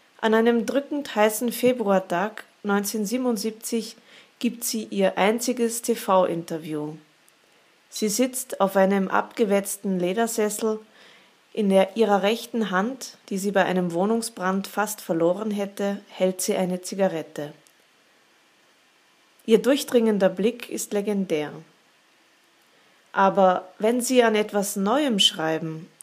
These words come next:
werden Sie dann nicht wiedergeboren und erneuern sich?",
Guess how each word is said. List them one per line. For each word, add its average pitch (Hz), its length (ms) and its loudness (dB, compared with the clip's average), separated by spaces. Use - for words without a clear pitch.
werden 220 360 2
Sie 240 180 0
dann 214 180 2
nicht 190 360 -2
wiedergeboren 220 760 -2
und 190 460 -4
erneuern 180 540 -2
sich?", 254 380 -4